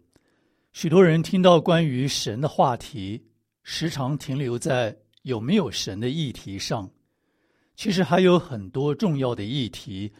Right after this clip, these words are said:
值得我们思考的。下面我跟您谈性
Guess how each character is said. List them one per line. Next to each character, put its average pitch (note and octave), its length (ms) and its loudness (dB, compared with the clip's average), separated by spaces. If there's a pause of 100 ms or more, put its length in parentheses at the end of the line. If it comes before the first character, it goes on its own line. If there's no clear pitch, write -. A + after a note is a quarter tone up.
(220)
值 B2 220 -4
得 D3+ 120 4
我 C#3 100 0
们 G2+ 160 -8
思 D3+ 260 -4
考 G2 260 -6
的。 E2+ 240 -12 (1400)
下 F3 180 0
面 C#3+ 340 -2 (300)
我 A#2+ 100 -4
跟 C3+ 140 -2
您 C3+ 160 -4
谈 A2+ 480 -8 (460)
性 D3+ 560 0